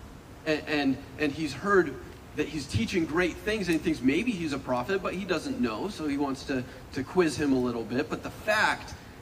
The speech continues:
that this man, this teacher, is allowing this kind of contact with a sinner and a sinful woman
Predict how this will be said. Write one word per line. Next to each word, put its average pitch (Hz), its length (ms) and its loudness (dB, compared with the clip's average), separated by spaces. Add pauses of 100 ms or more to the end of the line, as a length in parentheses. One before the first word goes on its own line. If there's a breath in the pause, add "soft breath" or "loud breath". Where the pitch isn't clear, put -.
that 135 360 0
this 214 460 2 (340)
man, 135 640 2
this 180 220 -2
teacher, 123 760 -4 (480)
is 156 120 -2
allowing 170 880 6
this 220 240 2
kind 196 360 2
of 175 120 2
contact 185 640 0 (160)
with 160 180 0
a - 80 -2
sinner 254 800 0 (240)
and 156 100 0
a 151 80 2
sinful 226 440 4
woman 247 580 4